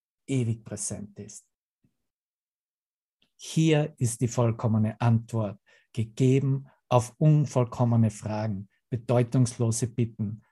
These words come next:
eine halbherzige Bereitwilligkeit zu hören und weniger als halben Eifer und teilweises Vertrauen. Hier ist die Antwort. Suche sie nicht länger.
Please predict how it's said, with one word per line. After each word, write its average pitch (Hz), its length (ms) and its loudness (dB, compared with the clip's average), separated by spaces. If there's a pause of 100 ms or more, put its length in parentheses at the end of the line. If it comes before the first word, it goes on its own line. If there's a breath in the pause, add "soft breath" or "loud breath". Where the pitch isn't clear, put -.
(140)
eine 113 320 -2
halbherzige 131 720 0
Bereitwilligkeit 113 880 -2
zu 110 200 -4
hören 107 340 -2 (200 soft breath)
und 113 260 0
weniger 120 580 2
als 117 260 -2
halben 113 360 0
Eifer 113 520 -4 (240 soft breath)
und 117 260 0
teilweises 110 840 -2
Vertrauen. 104 720 -8 (320)
Hier 135 340 4
ist 113 240 -2
die 120 80 -4
Antwort. 110 500 -10 (400)
Suche 131 760 -2
sie - 240 -2
nicht 113 280 0
länger. 110 500 -4